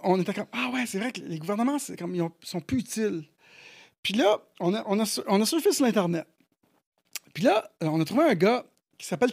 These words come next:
Tim Draper. Tim Draper, c'est, on appelle ça un V C, un venture capitalist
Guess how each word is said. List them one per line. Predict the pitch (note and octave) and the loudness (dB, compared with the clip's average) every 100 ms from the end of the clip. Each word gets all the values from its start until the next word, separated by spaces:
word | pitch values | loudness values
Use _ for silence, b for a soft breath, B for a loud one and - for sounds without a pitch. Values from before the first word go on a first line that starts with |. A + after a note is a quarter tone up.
| - | 2
Tim | C4+ E4+ | 4 4
Draper. | G3+ G3+ E3 - C#3 - - | 8 6 6 2 -4 -4 -2
Tim | E4 | 2
Draper, | D4+ A3 B3 C4+ | 2 2 0 -4
c'est, | - F#3 | -4 -4
on | F3 | -2
appelle | F3 F#3 | -2 -2
ça | A3+ | -2
un | F3+ | -2
V | C#3+ F3+ | -2 -4
C, | - - - | -6 -10 -8
un | D3+ | -2
venture | C#3+ A3+ A3+ | 0 0 0
capitalist | G#3+ F#3+ F3+ E3+ D#3 G3 - | -2 -4 -2 -4 -2 -4 -6